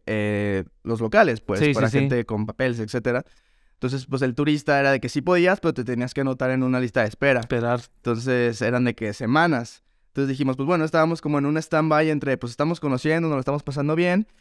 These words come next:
Speaker 1: y, pues, esperamos la vacuna. Entonces, me estuve un par de semanas y en mi desesperación fue de decir, pues, ¿qué hacemos, güey? O sea, ¿sabes? Fue de que me puse a traducir mi currículum, lo traduje, este, a como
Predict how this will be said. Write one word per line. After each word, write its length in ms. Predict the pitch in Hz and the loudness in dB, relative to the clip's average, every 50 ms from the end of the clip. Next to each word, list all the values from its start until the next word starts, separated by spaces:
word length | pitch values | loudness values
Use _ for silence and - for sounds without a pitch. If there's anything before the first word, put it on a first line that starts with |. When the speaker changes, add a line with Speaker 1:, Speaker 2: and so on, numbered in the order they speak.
| _ - | _ -12
Speaker 1:
y, 60 | - | -8
pues, 200 | - 117 110 107 _ _ _ _ _ _ _ - | -6 -6 -6 -8 _ _ _ _ _ _ _ -8
esperamos 380 | 113 - - 117 117 113 113 117 | -8 -4 -2 -2 0 0 0 0
la 60 | 113 | 0
vacuna. 360 | 107 104 - 117 104 104 117 _ _ _ _ _ _ _ - | 0 -2 -2 -4 -4 -6 -8 _ _ _ _ _ _ _ -4
Entonces, 840 | - 123 120 117 123 135 127 127 127 123 120 120 117 117 113 - | -2 0 0 0 0 0 2 2 2 2 2 0 -2 -2 -6 -4
me 120 | 127 113 113 | -4 -4 -4
estuve 240 | 117 - 139 139 | -4 -4 -2 -2
un 80 | 143 135 | -2 0
par 120 | 123 143 143 | 0 0 0
de 60 | 147 | 0
semanas 600 | 139 175 170 175 170 170 175 175 175 180 175 - - | -2 -2 0 0 2 2 2 2 0 0 -2 -4 -6
y 200 | 135 135 131 131 | -4 -2 0 0
en 120 | 127 131 | 2 2
mi 120 | 131 131 131 | 2 2 0
desesperación 800 | 123 127 135 131 - - 135 131 127 123 135 147 147 151 151 | 0 -2 -4 -6 -2 0 0 0 0 0 0 0 0 0 0
fue 140 | - 156 156 | 0 2 2
de 120 | 147 143 | 4 4
decir, 300 | 139 127 120 - 143 139 | 2 0 0 0 -2 -2
pues, 140 | - - 110 | -2 -4 -10
¿qué 80 | - 143 | -10 -10
hacemos, 400 | 139 - 147 151 165 175 160 139 | -10 -8 -6 -4 -4 -2 -2 -4
güey? 120 | 120 117 120 | -4 -4 -4
O 40 | |
sea, 360 | 120 127 110 113 113 110 110 117 117 | -4 -2 -2 0 0 -2 -4 -6 -6
¿sabes? 460 | - - 120 120 139 170 214 - _ _ _ _ _ _ _ _ _ _ | -4 -2 0 2 2 2 0 -4 _ _ _ _ _ _ _ _ _ _
Fue 200 | _ - - 135 | _ -4 -2 0
de 140 | 131 139 135 | 0 0 0
que 760 | - 139 127 127 123 120 120 120 120 120 117 117 113 113 113 110 | -2 -2 -2 0 0 0 0 0 0 0 0 0 -2 -2 -2 0
me 160 | 110 113 117 | 0 0 -2
puse 220 | 110 - 131 131 160 | -2 -2 -2 -2 -2
a 40 | |
traducir 420 | - - 143 139 131 127 - 147 139 | -2 0 0 0 0 0 -2 -2 -2
mi 120 | 156 160 | -2 -2
currículum, 540 | 151 - 170 180 170 - 170 156 151 160 170 | -2 -2 0 0 0 0 0 -2 0 0 -2
lo 100 | 165 147 | -2 -4
traduje, 560 | - 117 120 139 160 151 - 160 160 180 220 _ _ _ - | -2 -2 0 0 0 0 2 0 0 0 -2 _ _ _ -6
este, 640 | - 120 120 113 113 113 - - - - 120 113 | -2 -2 0 0 -2 -4 -6 -10 -8 -4 -2 0
a 80 | 110 113 | 0 -2
como 500 | - 123 120 117 110 110 107 104 98 | 0 0 0 0 0 0 -2 -2 -4